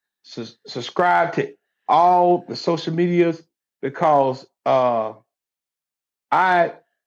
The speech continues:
I truly am blessed to be around amazing people. And if I can't uplift everybody, God wouldn't have put me here. So that was my main goal, to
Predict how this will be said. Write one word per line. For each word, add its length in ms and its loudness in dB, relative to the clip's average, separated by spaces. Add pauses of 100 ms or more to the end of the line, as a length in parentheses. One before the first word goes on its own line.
(140)
I 200 0
truly 720 2 (100)
am 300 0
blessed 600 0 (520)
to 100 -6
be 260 2
around 440 2
amazing 600 -2
people. 500 -10 (480)
And 480 0 (560)
if 180 0
I 120 2
can't 280 -2
uplift 440 0
everybody, 840 2 (680)
God 340 4
wouldn't 160 0
have 100 -12
put 180 0
me 140 -6
here. 240 -6
So 160 -4
that 160 4
was 180 0
my 200 2
main 340 2
goal, 380 0
to 180 -2